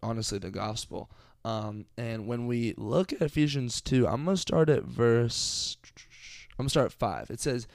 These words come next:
"Even when we were dead through our pre-, trespasses, made us alive together with Christ. By grace have ye been saved." What translation is this? This is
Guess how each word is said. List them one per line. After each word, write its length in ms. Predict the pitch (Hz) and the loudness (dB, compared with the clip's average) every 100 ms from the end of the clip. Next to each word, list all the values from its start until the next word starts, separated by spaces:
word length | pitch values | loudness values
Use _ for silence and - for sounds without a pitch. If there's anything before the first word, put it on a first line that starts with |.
| - - _ | -20 -20 _
"Even 320 | 160 190 226 | -2 2 6
when 120 | 220 | 6
we 80 | 190 | 6
were 180 | 160 131 | 4 0
dead 440 | 123 - 120 139 | 0 2 4 4
through 120 | 156 143 | 6 6
our 100 | 117 | 6
pre-, 240 | - 120 - | 4 2 2
trespasses, 840 | - 131 - 110 107 - 107 113 - - - | 2 2 2 0 0 0 -2 -2 -6 -16 -2
made 260 | 123 160 | 4 6
us 160 | 165 - | 6 4
alive 480 | 113 110 113 127 123 | 2 2 2 2 2
together 420 | 120 117 113 107 | 0 2 2 4
with 220 | 107 - | 2 0
Christ. 520 | - 113 104 - - - - | 2 2 2 -2 -8 -14 -6
By 180 | - 110 | 0 2
grace 460 | 110 131 170 135 - | 4 6 6 4 2
have 220 | 117 110 | 0 2
ye 120 | 113 | 2
been 180 | 113 113 | 0 0
saved." 500 | 120 160 147 - - - _ | 0 2 2 0 -10 -20 _
What 280 | 180 175 | 0 0
translation 600 | - 127 113 117 131 - | 2 2 4 4 4 2
is 140 | - - | -4 -6
this? 180 | - - | -6 -8
This 100 | |
is 80 | - | -10